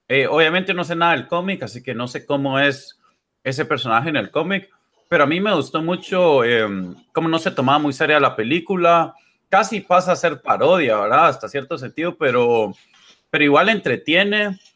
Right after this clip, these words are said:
y, y siento que está bien escrita y todo eso. Entonces yo la verdad sí tenía expectativas para, para esta película y, y para mí lo cumplió. A mí me gustó más esta que la, que la primera.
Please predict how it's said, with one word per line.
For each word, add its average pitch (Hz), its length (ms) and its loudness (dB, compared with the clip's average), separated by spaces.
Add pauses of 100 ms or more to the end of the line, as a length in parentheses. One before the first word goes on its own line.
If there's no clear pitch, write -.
(380)
y, 135 800 -2
y 110 40 -4
siento 147 320 -4
que 139 60 -6
está 135 160 -2
bien 139 200 -2
escrita 165 440 -4
y 131 80 -8
todo 156 160 4
eso. 175 180 0
Entonces 160 260 -4
yo 202 140 4
la 214 140 4
verdad 165 180 4
sí 214 120 -6
tenía 185 260 -4
expectativas 185 760 -2
para, 113 600 0 (720)
para 143 160 -4
esta 151 220 -2
película 214 580 -2 (680)
y, 147 440 4
y 156 60 0
para 139 240 2
mí 175 100 0
lo 247 160 2
cumplió. 170 400 0
A 131 60 2
mí 139 100 0
me 190 100 -4
gustó 175 240 -4
más 165 240 0
esta 175 360 -2
que 131 120 0
la, 113 360 2
que 107 80 -4
la 107 160 -2
primera. 165 560 0